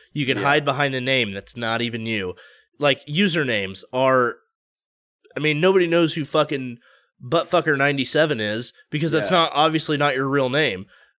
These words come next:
Speaker 1: Your fucking
Speaker 2: What if it is?
Speaker 1: Your
Speaker 2: Some poor guy
Speaker 1: fucking
Speaker 2: out there.
Speaker 1: Cloud or Tifa profile picture hides who you really are.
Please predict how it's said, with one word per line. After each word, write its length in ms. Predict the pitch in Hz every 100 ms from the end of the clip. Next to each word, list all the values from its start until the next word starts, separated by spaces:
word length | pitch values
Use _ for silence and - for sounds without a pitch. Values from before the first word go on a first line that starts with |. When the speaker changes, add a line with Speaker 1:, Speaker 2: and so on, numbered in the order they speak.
| _
Speaker 1:
Your 460 | 151 147 165 151 - _
fucking 500 | 170 165 151 143 139 - _ _ _ 113
Speaker 2:
What 120 | 147
if 120 | -
it 100 | 113
is? 460 | 98 127 107 - 180
Speaker 1:
Your 180 | 160
Speaker 2:
Some 100 | 165 -
poor 80 | 175
guy 100 | 170 160 143
Speaker 1:
fucking 40 | 151
Speaker 2:
out 160 | 135 101
there. 320 | 107 101 101 _ -
Speaker 1:
Cloud 600 | - 175 175 190 185 165
or 180 | - 156
Tifa 460 | 147 196 190 175 139
profile 480 | 180 196 - 135 123
picture 460 | 131 127 - 127
hides 420 | 110 135 160 156
who 80 | -
you 200 | 165 147
really 300 | 135 151 139
are. 280 | 147 120 78